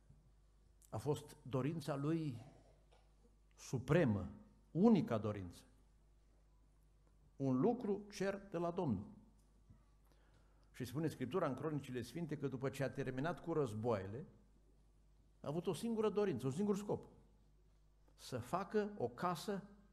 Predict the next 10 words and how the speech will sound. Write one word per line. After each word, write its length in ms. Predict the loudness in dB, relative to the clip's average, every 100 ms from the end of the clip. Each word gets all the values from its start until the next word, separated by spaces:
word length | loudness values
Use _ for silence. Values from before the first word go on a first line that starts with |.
| -12
pentru 280 | -4 -2 -2
Domnul. 300 | 0 0 -2 -12 -20 -20 -20 -20 -20 -20 -20 -20 -20 -20 -20 -20 -20 -20 -20 -20 -20 -20 -20 -20 -20 -20 -20 -20 -20 -20 -20 -20 -20 -10
El 220 | 0 0
și-a 180 | 0 -2
dovedit 720 | -2 0 0 0 -2 -2 -12 -18 -20 -20 -20 -20 _ -12
relația 600 | -6 -2 0 0 -2 -4
lui 180 | 0 0
cu 100 | -2
casa 340 | -2 -2 -2 -6
Domnului, 640 | -4 -2 -2 -2 -4